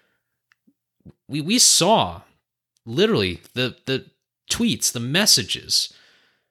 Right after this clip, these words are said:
from people whom I knew, whether text messages from family and friends, even on, of course, on social media and on the news. That first message, when I saw that rioters had broken into the Capitol building,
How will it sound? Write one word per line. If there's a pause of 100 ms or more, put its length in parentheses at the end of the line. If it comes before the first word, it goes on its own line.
(120)
from
people (240)
whom (280)
I
knew, (160)
whether
text
messages
from
family
and
friends, (1160)
even
on,
of
course,
on
social
media
and
on
the
news. (1040)
That
first
message, (440)
when
I
saw
that
rioters
had
broken
into
the
Capitol
building,